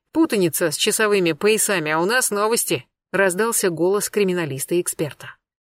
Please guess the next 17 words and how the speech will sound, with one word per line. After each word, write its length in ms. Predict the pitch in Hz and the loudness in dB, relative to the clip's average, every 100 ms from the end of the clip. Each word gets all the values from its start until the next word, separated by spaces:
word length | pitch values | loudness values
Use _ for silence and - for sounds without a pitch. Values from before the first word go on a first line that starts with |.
| - | -10
«Мы 180 | 170 190 | -2 0
наконец-то 640 | 202 214 220 226 - 214 | 0 0 0 0 2 4
разобрались 560 | 202 202 214 226 240 - | 4 4 2 2 2 0
с 60 | |
содержимым 600 | - 208 226 214 247 226 | 0 0 0 2 0 0
капсул. 460 | 208 220 - 165 131 _ _ _ | 0 0 0 -4 -6 _ _ _
Правда, 460 | - 196 226 220 233 | 0 2 2 4 2
выводы 400 | 220 277 254 240 | 4 0 2 2
неоднозначные. 1080 | 240 240 226 233 226 269 226 - 165 135 123 _ - | 2 0 0 -2 0 -2 0 -2 -2 -6 -10 _ -10
Везде 540 | 170 175 190 156 196 | -4 0 0 2 2
оказалась 600 | 214 208 185 208 214 202 | 2 0 2 2 2 0
не 160 | 202 202 | -2 -2
горная 440 | 196 247 214 175 | 2 2 2 0
порода, 500 | 151 190 180 143 131 - _ _ _ _ | 0 0 2 0 -6 -12 _ _ _ _
а 160 | 180 175 | -4 -2
костные 460 | 208 220 233 226 | 2 2 0 -2
останки, 560 | 220 - 240 180 123 | -2 -2 -4 -4 -10